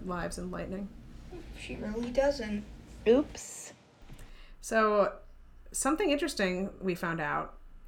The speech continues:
Speaker 1: is that there is, of course, a record for the person struck by lightning the f-, the most times. How many times was he struck by lightning, Dom?
Speaker 2: Aunt Nat, would you like to take a guess?
Speaker 3: Hmm. Thirty.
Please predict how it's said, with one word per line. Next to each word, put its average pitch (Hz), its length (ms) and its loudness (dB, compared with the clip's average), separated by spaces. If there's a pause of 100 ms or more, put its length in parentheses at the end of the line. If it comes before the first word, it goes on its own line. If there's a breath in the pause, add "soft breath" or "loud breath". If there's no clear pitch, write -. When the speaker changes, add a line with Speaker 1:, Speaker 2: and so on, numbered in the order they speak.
(100)
Speaker 1:
is 190 240 0
that 185 320 2
there 196 140 8
is, 233 360 10
of - 180 2
course, 190 460 6
a 180 100 4
record 180 540 4 (520)
for 190 120 0
the 185 80 2
person 190 380 4
struck 180 260 2
by 175 100 4
lightning 170 280 2
the 165 120 -4
f-, 175 140 -8
the 175 120 -2
most 156 220 0
times. 147 280 -4
How 185 120 2
many 220 140 4
times 185 320 2
was 170 160 -2
he 170 80 -2
struck 160 220 -6
by 160 100 -6
lightning, 160 300 -6
Dom? 160 240 -6 (840)
Speaker 2:
Aunt 240 200 0
Nat, 240 220 2
would 226 140 -2
you 240 80 -6
like 226 220 4
to 208 120 -4
take 226 240 -2
a 214 60 -2
guess? 208 600 2
Speaker 3:
Hmm. 147 960 0 (1080 loud breath)
Thirty. 165 600 6